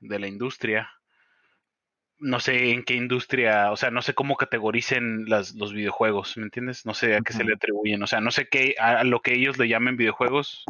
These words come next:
Speaker 1: es diferente al, puede ser diferente a lo que nosotros le llamamos videojuegos.
Speaker 2: Sí.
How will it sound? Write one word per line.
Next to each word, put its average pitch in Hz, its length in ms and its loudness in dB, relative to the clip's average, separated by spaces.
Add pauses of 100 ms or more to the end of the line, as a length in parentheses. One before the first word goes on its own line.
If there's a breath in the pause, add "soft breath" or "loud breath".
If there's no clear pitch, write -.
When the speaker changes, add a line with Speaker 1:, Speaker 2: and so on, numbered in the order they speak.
(100)
Speaker 1:
es 107 160 -12
diferente 104 460 -4
al, 98 280 -2
puede 127 180 2
ser 135 120 -2
diferente 120 320 -2
a 120 40 0
lo 117 60 0
que 101 100 -10
nosotros 107 300 -10
le 104 100 -4
llamamos 98 240 -8
videojuegos. 101 260 -6
Speaker 2:
Sí. 101 340 0